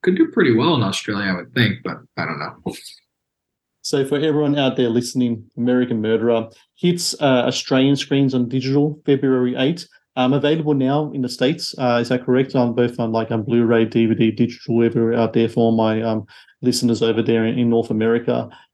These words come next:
Speaker 2: Um, I, it's a really fascinating story. It really is about Jason Derek Brown. You know, anything about him at all. And it's interesting always watching movies, how, like, I know you said Dog Day Afternoon is a movie that really inspired you. That's one of my favorite films as well, along with, um, Serpico.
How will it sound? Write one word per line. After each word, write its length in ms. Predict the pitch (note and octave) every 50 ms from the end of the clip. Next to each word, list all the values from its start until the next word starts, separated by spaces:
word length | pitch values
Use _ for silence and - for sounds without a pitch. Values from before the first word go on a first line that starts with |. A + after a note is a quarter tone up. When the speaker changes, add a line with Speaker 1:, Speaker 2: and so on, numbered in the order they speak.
| _ _
Speaker 2:
Um, 320 | D#3 B2 A#2 A2+ A2+ A2+ A2+ -
I, 100 | D#3 D3+
it's 160 | D3+ F3+ -
a 80 | F3+ D#3+
really 240 | C#3+ D#3 G3+ A#3+
fascinating 920 | G#3 - - C#3 C#3+ - - D#3+ C#3 B2+ B2 A#2+ A2+ G#2+ G#2+ G#2 B2 - _ _ _ _ _ _
story. 380 | - - - - C3+ C3+ C3 A2+
It 80 | A2 G#2
really 320 | A#2+ A2+ A#2 A2+ A2 A2+
is 100 | A2+ -
about 220 | - - D3 A2 -
Jason 300 | - A#2 A#2 - B2 A#2
Derek 280 | A#2 A#2 A2 G2+ -
Brown. 360 | - - A2 A2+ A2+ A2+ A2 - C3 C3 A#2+
You 180 | C3+ D3 D3+
know, 420 | D3 C#3+ C#3 C#3 C3+ C3+ C3 C3 C3+ C3+ - _ _ _ _ _ _ _ -
anything 380 | D#3+ D#3 D#3+ D#3+ - D3 C3+
about 240 | B2 G#2+ B2+ A#2+ A#2+
him 100 | A#2+ A#2
at 100 | A2 A2+
all. 200 | A#2 A#2+ A#2 A2+
And 120 | A2+ A2+ A2+
it's 220 | - - C3 -
interesting 320 | - C#3 C3 - C#3 B2 A#2
always 220 | A#2+ A#2+ A#2 -
watching 340 | - A#2+ A#2 - A#2 A2+ G#2+
movies, 380 | G#2+ A2+ A#2 A2 A2 G#2+ G#2 -
how, 180 | A2 A2 A2
like, 340 | G#2+ A2 G#2+ G#2+ G#2+ - - - - - - _
I 100 | - C3
know 120 | B2+ B2+ A#2+
you 160 | A#2 A2+ A#2+
said 320 | A#2+ - B2+ A2+ - - - - B2+
Dog 200 | - B2 A#2+ A#2+
Day 160 | A#2 A#2 A2+
Afternoon 600 | A2+ A2 A2 - A#2 A2+ A2 A2 A2+ A2+ A2 A2
is 160 | A2 G#2 G2
a 60 | G#2+ A2
movie 280 | G#2+ A2 A2 G#2+ A2+
that 120 | G#2+ G#2+ G#2
really 200 | A2+ A#2 A2 G#2+
inspired 480 | G#2 - - - A2 A2 G#2+ G#2 -
you. 100 | A#2 A2+
That's 140 | A#2 A#2 -
one 120 | C#3+ C3
of 60 | A#2+ G#2+
my 160 | A2 A2+ A#2+
favorite 320 | A#2 - A#2 A2 A2 G#2+
films 240 | - - A2 G2 G#2
as 100 | G#2+ F#2+
well, 240 | - A2+ A2+ A2+ A2 -
along 260 | B2+ B2+ C3 C3 B2+
with, 180 | A#2+ A#2 A2+ -
um, 280 | A2+ G#2+ G2+ G2+ F#2+ F2
Serpico. 680 | - - - B2+ A#2 A#2 A2+ - - A2+ G#2+ G#2 G2+